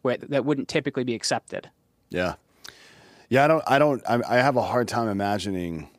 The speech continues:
Speaker 2: what character would be ubiquitously accepted today. You know what I mean? And I,
Speaker 1: Mm-hmm.
Speaker 2: I don't, I don't know how popular, um, I don't know how popular Hitler really was amongst the general public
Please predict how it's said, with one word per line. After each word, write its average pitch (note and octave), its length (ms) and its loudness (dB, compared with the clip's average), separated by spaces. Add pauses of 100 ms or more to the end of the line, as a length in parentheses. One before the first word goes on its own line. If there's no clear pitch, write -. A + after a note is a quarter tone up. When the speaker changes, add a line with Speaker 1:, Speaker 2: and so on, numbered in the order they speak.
Speaker 2:
what F2+ 340 -4
character G2 580 -2
would E2+ 200 -6
be E2 200 -6
ubiquitously E2 720 -6
accepted C#2 640 -6 (120)
today. C#2 500 -6 (300)
You - 80 -6
know D#2 60 -2
what D2+ 80 -4
I D2 40 -6
mean? C#2 260 -8 (200)
And G#2 120 0
I, C3+ 100 2
Speaker 1:
Mm-hmm. C3+ 440 -4
Speaker 2:
I D3+ 100 4
don't, F3+ 220 2
I C#3+ 100 6
don't A#2+ 220 0
know G2+ 240 0
how F2 240 -2
popular, D2+ 840 -6 (100)
um, A#1 480 -12 (1160)
I A#2 80 2
don't C#3+ 100 4
know C3+ 100 4
how G#2+ 160 2
popular F2 760 -4 (480)
Hitler G2+ 400 -4
really F#2 380 -4
was F#2 340 -2
amongst F2+ 300 -8
the E2+ 80 -6
general F2+ 380 -6
public E2 500 -6